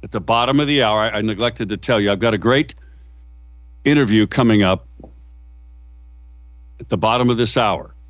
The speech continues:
with Stephen Irwin.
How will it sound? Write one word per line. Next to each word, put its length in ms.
with 360
Stephen 400
Irwin. 360